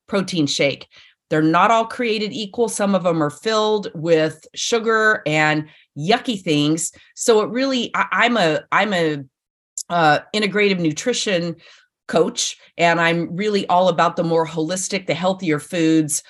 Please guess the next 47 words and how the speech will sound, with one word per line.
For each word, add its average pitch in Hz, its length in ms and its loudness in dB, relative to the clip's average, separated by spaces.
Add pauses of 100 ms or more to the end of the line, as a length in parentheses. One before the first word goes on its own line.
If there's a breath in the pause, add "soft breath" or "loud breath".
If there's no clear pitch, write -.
(160 soft breath)
I 165 100 4
like 175 280 2
to 160 200 -2
teach - 460 -8
my 170 180 -2
clients 175 440 -2
how 170 100 -2
to 165 80 -4
shop 180 340 -2
the 170 80 -4
perimeter 185 520 0
of 156 100 -2
the 156 80 -4
grocery 185 480 -4
store 151 420 -2
and 156 100 0
how 185 140 -2
to 180 80 -2
do 196 200 -6
that 165 260 0
successfully, 180 920 -4 (300 loud breath)
learn 196 220 2
how 190 160 2
to 170 80 4
read 170 320 -4
labels 165 500 0
and 165 160 -2
really 202 240 -2
set - 300 -4
yourself 156 400 -2
up 151 240 0 (240 loud breath)
for 190 340 2
nutritional 190 680 0
success. 151 720 -4 (320 loud breath)
As 165 160 -2
a 175 80 2
longtime 180 920 0
aviation 165 480 -4
person 185 440 -4
and 156 140 0
married 370 320 -2
to 165 100 -2
a 151 60 0
pilot 151 340 -2
wife, 147 240 -2
that 185 120 -2
was 151 220 -6